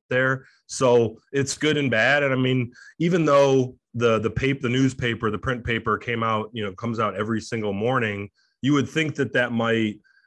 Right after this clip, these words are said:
dictate a more, uh, regimented lifestyle where it's like, "Okay, these are the hours I'm gonna work." But it's actually kind of the opposite. Um, as, you know, I produce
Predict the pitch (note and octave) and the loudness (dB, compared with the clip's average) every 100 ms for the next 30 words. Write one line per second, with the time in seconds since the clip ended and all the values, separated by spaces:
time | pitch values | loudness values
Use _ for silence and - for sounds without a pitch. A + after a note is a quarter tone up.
0 | - G2+ B2 B2 C3 A#2 A2+ A#2+ G#2+ G#2+ | -12 -6 -6 -2 -2 0 -2 -2 -2 2
1 | G#2+ G#2+ G#2 G#2 G2+ F#2+ _ _ _ A2 | 4 4 4 4 2 -2 _ _ _ -2
2 | G2+ F#2+ G2+ A#2+ A2+ A#2 A2+ G#2+ G#2+ A#2 | 0 0 0 0 0 0 2 0 -2 -4
3 | A2 A2+ A2 B2+ A#2 A#2 G#2+ G#2 G2+ G#2 | -2 0 -2 -2 2 2 2 2 2 -2
4 | G2 G#2+ G2+ G#2 G2+ G2+ G2+ G#2 G#2 G2+ | 0 0 0 -2 -2 0 2 0 -2 -4
5 | F#2+ G#2+ G#2+ A2+ E3 E3 F3+ C3+ C3 A#2 | -2 -2 -2 -6 -4 -2 -2 -2 0 0
6 | G#2+ A2+ - A#2 - G2+ G2+ _ _ _ | 0 0 -2 -6 -2 -2 -2 _ _ _
7 | _ A2 G#2+ G#2 G#2+ - _ _ - B2+ | _ -2 0 0 -6 -12 _ _ -4 -2
8 | A2+ A#2+ B2 A#2 A2+ A2+ B2 C3+ A#2 B2 | -2 -6 -4 -2 0 0 0 0 0 2
9 | A#2+ A#2+ - - | 0 -2 -10 -14